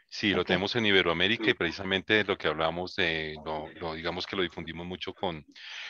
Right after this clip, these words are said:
Speaker 1: con la Escuela de Arquitectura de la Universidad Internacional de Cataluña. Les comentaba que soy maestro, eh, en el posgrado de Accesibilidad y Diseño para Todos. Y barrerismo, ustedes ya vieron cuáles son los cinco tipos de barreras, ¿cierto? No sé,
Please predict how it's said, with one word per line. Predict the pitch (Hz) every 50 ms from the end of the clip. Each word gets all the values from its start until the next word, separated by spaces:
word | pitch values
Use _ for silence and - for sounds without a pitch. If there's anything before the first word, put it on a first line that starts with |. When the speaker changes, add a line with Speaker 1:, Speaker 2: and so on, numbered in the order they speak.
| - - -
Speaker 1:
con | - 92
la | 85 82
Escuela | - - - 98 90 82 80 87 92
de | 92
Arquitectura | 92 - - 92 - 85 80 - - - 85 80 80 82 90
de | 92 90
la | 85 87 82
Universidad | 78 78 76 78 - - - 80
Internacional | 78 - - 85 85 80 - - 80 76 73
de | 80 85
Cataluña. | - 95 - - 104 98 98 92 87 92 95
Les | 90 - -
comentaba | - 78 76 - 76 78
que | - - -
soy | - - 80
maestro, | 78 80 82 85 85 85 - - 107 104 110 - - 90
eh, | 85 80 76 76
en | 73 73 76
el | 78
posgrado | - - 78 71 71 78 76 78
de | 82
Accesibilidad | - - 98 - - 101 90 85 85 82
y | 82
Diseño | - - 87 82 87
para | - - 107 110
Todos. | - - 98 87 92 - - - - - - - - - - - -
Y | - 120 123
barrerismo, | - - 131 - 123 95 87 90 85 87 92 107 131 156 - _ _ _ _ -
ustedes | 95 87 - - 101 87 85
ya | 82 98 95
vieron | 92 98 98 92 101
cuáles | 98 - 104 92 90 87
son | - 107 92
los | 92 -
cinco | - 107 92 - 95
tipos | - - 92 - 98 90
de | 95 87
barreras, | 78 78 76 - 98 87 73 67 - - - _ _ _ _ _ _ _
¿cierto? | - - 87 80 - - 123 131 139 _ -
No | 87 85 85 85 85
sé, | 85 - - - 98 95 101